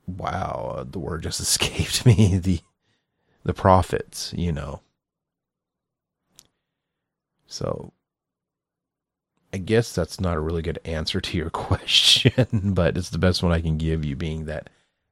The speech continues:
I don't, I don't know if I know how much longer it'll last, but that's kinda what I predict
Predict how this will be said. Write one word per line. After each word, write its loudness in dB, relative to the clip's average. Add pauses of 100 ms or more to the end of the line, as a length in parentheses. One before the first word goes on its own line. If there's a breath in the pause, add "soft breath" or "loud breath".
(320)
I 0
don't, 0 (160)
I -8
don't -4
know -2
if -6
I -2
know -6 (200)
how -4
much -8
longer -6
it'll -10
last, -10
but -14
that's -6
kinda -4
what -6
I -6
predict -10